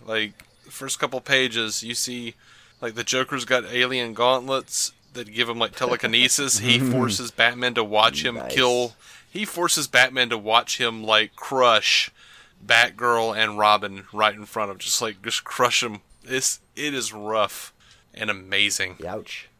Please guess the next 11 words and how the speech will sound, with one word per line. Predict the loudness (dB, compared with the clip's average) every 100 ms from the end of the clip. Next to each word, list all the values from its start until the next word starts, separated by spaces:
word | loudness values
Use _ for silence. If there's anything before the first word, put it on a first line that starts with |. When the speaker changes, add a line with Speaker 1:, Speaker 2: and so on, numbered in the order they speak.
| -6
Speaker 2:
Yeah. | -2 -2 -2
Speaker 1:
Uh, | -2 -2 -4 -8 -14 -20 _ _
very | -4 0 2 2
dark | 4 2 2
story, | -6 -6 -4 -4 -4
very | -2 -2 -2
good, | -4 -6 -8 -18 _ _ -10
uh, | -8 -8 -12 -10
interesting | -8 -8 -10 -10 -12 -8
tale. | -6 -6 -8 -10 _ -20
Uh, | -20 -18